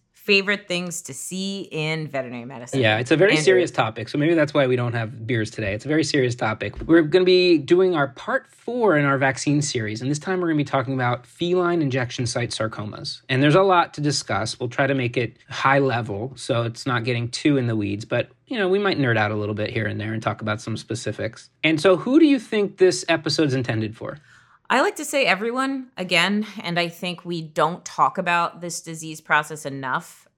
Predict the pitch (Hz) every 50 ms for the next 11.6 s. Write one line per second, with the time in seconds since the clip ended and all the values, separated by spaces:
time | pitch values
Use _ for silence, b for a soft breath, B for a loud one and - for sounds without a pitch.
0 | _ 151 151 147 143 - - 151 143 139 139 143 139 - - 147 147 131 131 -
1 | - - 139 139 143 143 139 139 - 143 127 131 131 131 131 131 117 98 - -
2 | - 135 123 127 139 151 151 156 156 - - - 151 160 160 165 165 170 170 170
3 | 170 170 180 175 160 - - - 143 135 131 - - 135 139 135 - - - 143
4 | 139 139 - - 139 131 - _ - 131 - 135 135 - - - - 156 165 175
5 | 175 165 160 151 151 147 147 143 139 147 143 139 139 139 135 139 139 135 131 135
6 | 143 147 143 - - - 147 139 139 143 139 B B B B B B _ - 170
7 | 160 165 180 175 - 180 160 151 110 147 151 151 151 - - 151 151 147 143 143
8 | 139 139 139 - - - - 139 135 131 131 131 139 - - 143 - 139 123 -
9 | - - - - 131 135 135 151 185 - 202 202 202 214 208 208 233 233 226 -
10 | - 143 147 - - 139 156 165 160 - 156 143 - - 143 143 - - 151 135
11 | 127 - - 185 226 233 190 156 151 151 151